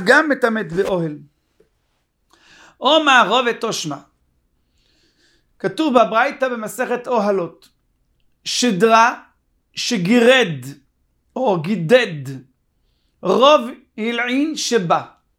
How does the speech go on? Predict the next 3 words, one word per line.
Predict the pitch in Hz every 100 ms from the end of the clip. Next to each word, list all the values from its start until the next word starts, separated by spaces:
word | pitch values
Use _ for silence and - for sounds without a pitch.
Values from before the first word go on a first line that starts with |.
| _ _ _
מהשדרה | 160 151 - 156 214 226 190 - _ _ _ -
יוצאים | 147 - 254 233 208 208 _ _ _ _ _ _ _ _ _ _ _ _ _ _ _
הסתעפויות. | 165 - - 247 226 240 247 226 - -